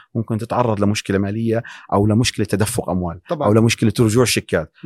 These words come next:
Speaker 1: هذا حيصير في العالم خلال السنة هاي والسنة الجاي.
Speaker 2: مزبوط، مع
Speaker 1: أوف.
Speaker 2: المشاكل اللي عم بتصير
Speaker 1: نعم.
Speaker 2: بالsupply chain وبال-،
Speaker 1: نعم، لأنه
Speaker 2: بالتوريد
Speaker 1: ال-،
Speaker 2: و-
Speaker 1: ال إيه آي قاعد بفوت بكل شيء.
Speaker 2: مفهوم.
Speaker 1: بكل شيء. فالآن أي نظام بدك تحطه في صيدليتك،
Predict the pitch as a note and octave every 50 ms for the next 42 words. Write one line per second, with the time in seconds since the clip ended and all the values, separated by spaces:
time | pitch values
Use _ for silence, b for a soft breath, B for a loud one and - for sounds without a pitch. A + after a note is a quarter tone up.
0 | B B - F2 F3+ G2+ - - G#2+ - - D3 C#3+ - B2+ A2 A2+ C3+ C#3+ C3
1 | A2+ - G#2 A2 A2+ G#2+ - - - A#2+ A#2 B2 C3 A#2+ - - A2 G#2 F2+ G#2+
2 | C#3 C3+ - F#3 G3 G3 F3 E3+ - D#3+ E3 D#3+ E3 E3 D#3+ - A#2 A#2+ A#2+ F3+
3 | F#3 F3 - F3+ E3+ E3+ D#3 B2+ A#2 A#2+ B2 B2 B2 B2 B2+ C3 C3 C#3 C#3+ C#3+
4 | B2 G#2+ A#2+ C3+ - - E3 D#3 D#3 - - - D3+ D3 D#3 D#3 D#3+ D3+ F#2+ G2
5 | G2+ A2+ A#2 B2+ C#3+ D#3 E3 F3 E3+ C#3+ G#2+ - G2+ G2+ F#2+ G#2+ A#2 A#2 A2+ A2+
6 | A2 G#2 G2+ F3 - - C3+ C#3 A2 A2 A2 - F#2+ A#2+ A#2+ A2+ - A#2 C3 D3+
7 | E3+ F3+ E3+ C#3+ A#2 A2+ A#2 A#2 G#2+ A2 A2+ A2 A2+ - - C3 A#2 - C3+ C3
8 | B2+ - - A#3+ A#3+ A3+ E3+ - F3+ D3+ A2+ - _ - D#3+ D#3+ D3 - E3 D#3
9 | C#3+ C#3 D3 C#3+ - - C4 A3+ F3+ - - A#2 G2 A2 B B B B B -
10 | - B2 A2 A#2 - F#3 G3 F3 C#3 - - - F3+ F#3 D#3+ D3 D3+ C#3 C3+ C3
11 | B2+ B2+ A#2+ G#2 F#2+ G2+ F#2+ G2 - - - E3+ F3 - - C4+ F#3+ F3 - F3
12 | E3+ D#3+ E3 E3+ F3 D#3+ - F#3 G3+